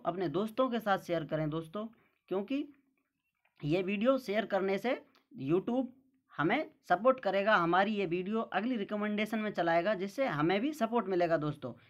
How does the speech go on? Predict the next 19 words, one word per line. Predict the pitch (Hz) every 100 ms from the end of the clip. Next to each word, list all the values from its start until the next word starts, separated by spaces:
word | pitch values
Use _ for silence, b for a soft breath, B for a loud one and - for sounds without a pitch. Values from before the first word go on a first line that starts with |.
| b
क्योंकि | 185 208 220
आपका | 208 208 233
सपोर्ट | 226 269 240
बहुत | 208 233
मैटर | 208 175 160
करता | 143 - 120
है। | 107 - _ _ _ _ _ _ _ _ _ _ _ _ 147
आपके | 165 156 170
सपोर्ट | 156 160 220 220
के | 233
बिना | 233 262 262
किसी | - 240 277
भी | 254
चैनल | 214 202 196
की | 185
ग्रोथ | 170 202 220 226 - _ _ _ -
इम्पॉसिबल | 226 247 233 233 233 196
है | 160
दोस्तों | 139 131 -